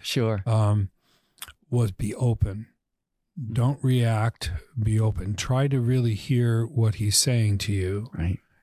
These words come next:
Speaker 2: And then respond from a, that positive place instead of, because as soon as someone starts telling you you're doing something wrong,
Speaker 1: <laughs> Defenses
Speaker 2: the,
Speaker 1: come up.
Speaker 2: the defenses come up. It's
Speaker 1: Yeah.
Speaker 2: just natural.
Speaker 1: Absolutely.
Speaker 2: A-, and you just have to resist that.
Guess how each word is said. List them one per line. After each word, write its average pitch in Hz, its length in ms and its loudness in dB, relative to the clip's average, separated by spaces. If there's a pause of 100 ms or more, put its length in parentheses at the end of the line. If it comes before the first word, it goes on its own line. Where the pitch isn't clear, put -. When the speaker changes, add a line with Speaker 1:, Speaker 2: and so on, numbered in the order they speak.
(120)
Speaker 2:
And 120 220 2
then 117 140 2
respond 113 640 0
from 110 440 0
a, 107 160 2 (300)
that 107 260 -4
positive 135 580 0
place 101 360 0
instead 120 400 0
of, 110 160 0 (380)
because 127 300 0 (120)
as 120 120 0
soon 175 180 2
as 165 120 2
someone 135 260 2
starts 117 320 0
telling 127 240 2
you 117 100 2
you're 110 60 2
doing 110 260 2
something 104 300 0
wrong, 101 560 0 (220)
Speaker 1:
<laughs> - 220 -6
Defenses 123 500 0
Speaker 2:
the, - 60 -4
Speaker 1:
come 110 180 0
up. 107 100 0
Speaker 2:
the 156 80 2
defenses 185 480 0
come 185 220 -2
up. 240 260 -4
It's 147 100 0
Speaker 1:
Yeah. - 60 0
Speaker 2:
just 170 200 0
natural. 151 500 -2 (180)
Speaker 1:
Absolutely. - 520 -2
Speaker 2:
A-, 127 140 -4
and 139 140 2
you 131 80 2
just 131 220 0
have 139 180 0
to 139 100 0
resist 120 460 2
that. 101 260 -2